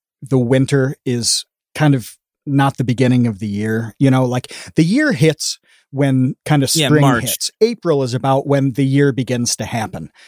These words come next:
Speaker 1: You know, o-, otherwise, like, I, I'm not doing it much. I'm not doing much, uh, 'cause it's cold and there's, you know,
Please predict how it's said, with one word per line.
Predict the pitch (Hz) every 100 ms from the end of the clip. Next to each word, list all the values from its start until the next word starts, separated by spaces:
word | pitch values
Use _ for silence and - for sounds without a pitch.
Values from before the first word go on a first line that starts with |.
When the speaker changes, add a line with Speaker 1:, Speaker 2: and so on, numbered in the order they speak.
| - - 104
Speaker 1:
You | 226
know, | 214
o-, | 208 208 208 208
otherwise, | 208 202 143 127 131 -
like, | 131 120 _ _ -
I, | 170
I'm | - 180
not | 165 139
doing | 120 117
it | 101
much. | 110 113 - - - -
I'm | 143
not | 139 120
doing | 120 113
much, | 107 113 - - -
uh, | 113 110 110 -
'cause | 120 110
it's | -
cold | - 120 117 113 110
and | 113
there's, | 113 107 - -
you | 120
know, | 101 104 104